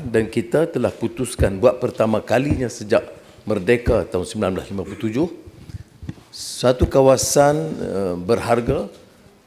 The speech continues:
di ibu kota diisytiharkan sebagai kawasan reserve Melayu, lima puluh ekar daripada tanah milik Sungai Besi. Ini tidak pernah dilakukan sebelumnya.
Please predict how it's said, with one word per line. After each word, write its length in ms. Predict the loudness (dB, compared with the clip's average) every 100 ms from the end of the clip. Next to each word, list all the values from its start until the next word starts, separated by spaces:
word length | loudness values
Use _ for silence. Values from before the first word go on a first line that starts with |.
| -16
di 560 | -4 0 2 0 -4 -10 -20 _ _ -18 -18 0
ibu 240 | 2 4
kota 480 | 2 2 0 -4 -6 -14 -20 _ -20 _ -18 -6
diisytiharkan 880 | -4 -4 -2 2 2 2 2 0
sebagai 640 | -2 -4 -2 0 0 -2 -10 -20 _ _ _ -2
kawasan 680 | 2 2 2 -2 -4 -6 -2
reserve 320 | 0 0 -2 2
Melayu, 260 | 0 0 -6 -8
lima 200 | -4 -4
puluh 220 | -4 -4
ekar 320 | -4 -2 -4 -6 -18 -20 -10
daripada 460 | -4 -4 0 -2 0
tanah 320 | -4 -6 -8
milik 240 | -10 -10
Sungai 220 | -10 -10 -8
Besi. 260 | -6 -8 -12 -20 -20 -18 -2
Ini 160 | 2 2
tidak 340 | 2 0 0 -4
pernah 240 | -2 -2
dilakukan 640 | -2 -2 0 0 0 -2
sebelumnya. 560 | -4 -8 -6 -6 -6